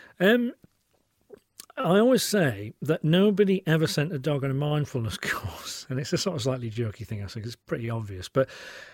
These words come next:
um, th-, the fact is they're really good at, at here and now.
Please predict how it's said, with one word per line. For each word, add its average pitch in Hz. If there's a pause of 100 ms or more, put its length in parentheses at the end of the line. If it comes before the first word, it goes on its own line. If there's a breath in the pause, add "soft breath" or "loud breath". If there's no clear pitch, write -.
(240 loud breath)
um, 143 (500)
th-, 277
the -
fact -
is 156
they're 135
really 170
good 143 (100)
at, 131 (160)
at 127
here 139
and 117
now. 156